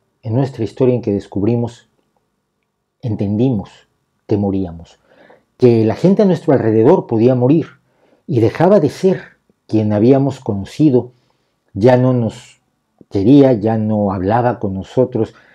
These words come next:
ya no participaba en las actividades comunitarias, sino que estaba allí, dejaba de respirar, dejaba de comer, y de pronto, al paso de unos días, empezaba a tener transformaciones aterradoras,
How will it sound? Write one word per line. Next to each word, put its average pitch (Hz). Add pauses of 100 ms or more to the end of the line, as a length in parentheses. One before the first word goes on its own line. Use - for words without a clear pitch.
(160)
ya 127
no 127
participaba 117
en 120
las 98
actividades 104
comunitarias, 127
sino 104
que 98 (560)
estaba 139
allí, 127
dejaba 135
de 123
respirar, 117
dejaba 127
de 113
comer, 123 (540)
y 120
de 120
pronto, 170 (540)
al 117
paso 147
de 143
unos 143
días, 156
empezaba 127
a 123
tener 123
transformaciones 104
aterradoras, 98